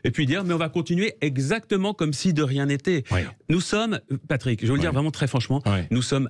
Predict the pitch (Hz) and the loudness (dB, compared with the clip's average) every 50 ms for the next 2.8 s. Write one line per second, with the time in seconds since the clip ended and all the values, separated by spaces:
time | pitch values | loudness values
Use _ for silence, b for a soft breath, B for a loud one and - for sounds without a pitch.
0 | - - - - - 143 127 135 139 - - - 117 110 110 107 - 127 123 - | -6 -10 -10 -4 -2 0 0 0 -2 -2 -2 0 0 0 0 0 0 -2 0 0
1 | 127 120 - - 113 107 - - - - 117 - 135 120 113 107 107 135 143 - | -2 -2 0 0 -2 -2 -2 -2 -2 -2 0 2 0 0 2 2 0 0 -2 -4
2 | - _ _ - 110 139 143 131 127 110 90 85 - - 107 98 | -10 _ _ -2 0 0 0 0 -2 -2 -2 -4 -4 -2 -2 -2